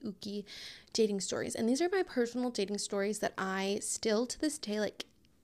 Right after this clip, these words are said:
keep me up at night. They give me nightmares. I'm horrified. And if I could talk to my younger self, it would be, "Wake the fuck up, girl. We are not standing for this." But anyways,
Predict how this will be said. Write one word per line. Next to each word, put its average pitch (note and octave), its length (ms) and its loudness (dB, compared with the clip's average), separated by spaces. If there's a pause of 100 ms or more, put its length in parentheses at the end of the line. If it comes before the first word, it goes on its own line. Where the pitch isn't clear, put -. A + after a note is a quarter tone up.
(360)
keep B3+ 240 2
me C#4 80 4
up G#3+ 180 4
at G3+ 80 0
night. G3+ 340 -2
They A3 100 2
give A3+ 160 0
me D4 120 2
nightmares. G#3+ 720 -2
I'm G3+ 280 -2
horrified. G#3 680 0 (480)
And G#3+ 400 4
if A3 240 -2 (100)
I G3+ 320 2
could G#3+ 220 -4
talk F3+ 360 -2
to G#3+ 120 -2
my G3+ 80 0
younger F#3 360 0
self, - 480 -6
it A3+ 80 4
would G#3+ 180 2
be, G#3 320 -4 (340)
"Wake G3 500 0
the C#4+ 100 0
fuck F4 280 -2
up, B3+ 160 0
girl. G#3 560 0 (800)
We G#3 260 2
are F#3 160 6
not G3 300 -2
standing - 340 -2
for - 120 -8
this." - 340 -2
But A#3 140 0
anyways, D3+ 640 -4